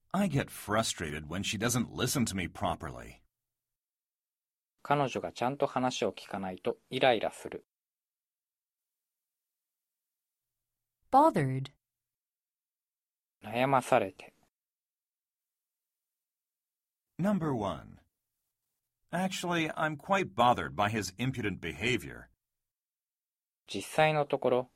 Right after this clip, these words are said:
Speaker 2: 彼の生意気な振る舞いには結構イライラしている。
Speaker 1: Number two.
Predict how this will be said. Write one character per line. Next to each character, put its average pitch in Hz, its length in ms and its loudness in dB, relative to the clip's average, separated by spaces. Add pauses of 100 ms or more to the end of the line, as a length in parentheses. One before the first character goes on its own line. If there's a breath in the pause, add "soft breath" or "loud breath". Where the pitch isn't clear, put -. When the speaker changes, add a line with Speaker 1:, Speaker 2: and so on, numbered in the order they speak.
(140)
Speaker 2:
彼 127 200 2
の 101 140 -4
生 101 320 -2
意 123 80 -2
気 123 100 -8
な 120 140 0
振 117 100 -6
る 113 80 -4
舞 117 200 0
い - 20 -4
に 104 100 -6
は 117 200 0 (160)
結 123 260 -4
構 95 220 -2
イ 120 100 0
ラ 139 120 4
イ 104 60 0
ラ 82 120 -6
し - 120 -14
て 85 100 -12
い 87 140 -16
る。 - 120 -20 (2250)
Speaker 1:
Number 170 300 0
two. 71 480 -6